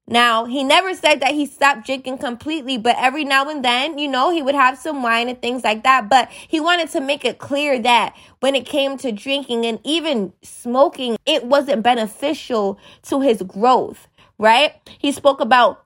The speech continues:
gossiping. He spoke about drama and just disconnecting from certain things that served him no purpose. So it was so amazing to me because when I watched the video, I'm like, "Man,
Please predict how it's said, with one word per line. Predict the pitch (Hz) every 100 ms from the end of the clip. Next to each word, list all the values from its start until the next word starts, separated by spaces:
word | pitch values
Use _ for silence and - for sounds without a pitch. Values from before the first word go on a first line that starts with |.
| 196
gossiping. | 233 269 294 240 214 160 117
He | 240
spoke | 240 - 269 240
about | 220 220 196
drama | - 233 247 254 220
and | - 247 214
just | 262 214
disconnecting | 269 285 294 233 247 262 240
from | 233 233
certain | 233 240 220 220
things | 208 233 240
that | 214 220
served | - 233 233
him | 254 220
no | 214 196
purpose. | - 240 247 247 151 87 - - - -
So | - 320 285
it | 330
was | 370 -
so | 370 359
amazing | 302 254 240 277 349 339 339 302
to | -
me | 277 262
because | 240 240 277 233
when | 240 240
I | 269
watched | 254 285 - 285
the |
video, | 214 262 302 285
I'm | 240 339 370
like, | 254 -
"Man, | 180 208 339 277 196